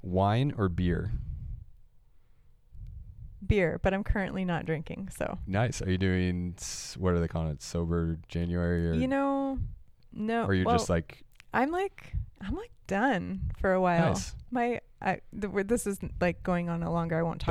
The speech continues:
Speaker 1: That's
Speaker 2: very
Speaker 1: okay.
Speaker 2: long,
Speaker 1: <laughs>
Speaker 2: but my mom, my lovely mother, um, we were just talking about over the holidays, and drinking hasn't been a big part of my life for a long time, but it's
Speaker 1: Mm-hmm.
Speaker 2: always been something that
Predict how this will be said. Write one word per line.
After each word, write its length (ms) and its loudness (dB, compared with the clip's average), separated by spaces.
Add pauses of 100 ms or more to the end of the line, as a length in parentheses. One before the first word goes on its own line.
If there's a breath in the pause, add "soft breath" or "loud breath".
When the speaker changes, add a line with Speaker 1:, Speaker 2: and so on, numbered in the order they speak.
Speaker 1:
That's 40 -6
Speaker 2:
very 180 6
Speaker 1:
okay. 20 -
Speaker 2:
long, 400 8 (140)
Speaker 1:
<laughs> 0 - (100)
Speaker 2:
but 80 6
my 220 4
mom, 840 4 (160)
my 120 -2
lovely 440 0
mother, 560 2 (320 soft breath)
um, 400 2
we 160 2
were 100 4
just 220 -2
talking 300 2
about 160 4
over 120 2
the 120 -2
holidays, 420 0
and 180 -4
drinking 300 -6
hasn't 320 -4
been 140 -2
a 80 -2
big 280 2
part 200 2
of 80 -4
my 100 -4
life 240 -2
for 80 -4
a 80 0
long 180 -4
time, 280 -6
but 80 -4
it's 100 0
Speaker 1:
Mm-hmm. 80 0
Speaker 2:
always 240 0
been 180 -4
something 380 -4
that 220 -4